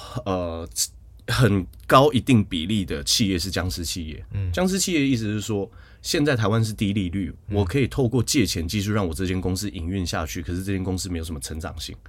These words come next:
Speaker 2: 嗯。
Speaker 1: 有很多这种僵尸企业嘛，
Speaker 2: 嗯。
Speaker 1: 你说他们借钱错了吗？也没有啊。
Speaker 2: 没有错啊。
Speaker 1: 但是借钱投资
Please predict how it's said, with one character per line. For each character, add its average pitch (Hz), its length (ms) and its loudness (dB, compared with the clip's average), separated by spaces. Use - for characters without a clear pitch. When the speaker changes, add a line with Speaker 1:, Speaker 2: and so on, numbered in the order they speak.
Speaker 2:
嗯。 117 160 0
Speaker 1:
有 131 100 10
很 139 80 10
多 131 140 10
这 143 80 8
种 123 80 6
僵 113 180 6
尸 117 140 2
企 117 180 4
业 104 140 2
嘛， 85 140 0
Speaker 2:
嗯。 104 80 4
Speaker 1:
你 147 100 6
说 123 140 4
他 123 80 4
们 120 100 4
借 117 140 0
钱 92 160 -2
错 87 200 -4
了 78 60 -6
吗？ - 140 -14
也 98 120 4
没 95 180 4
有 110 60 4
啊。 - 20 4
Speaker 2:
没 104 40 4
有 95 120 0
错 82 220 -4
啊。 76 80 -8
Speaker 1:
但 180 100 4
是 165 180 -2
借 226 160 6
钱 143 120 6
投 123 200 2
资 131 280 0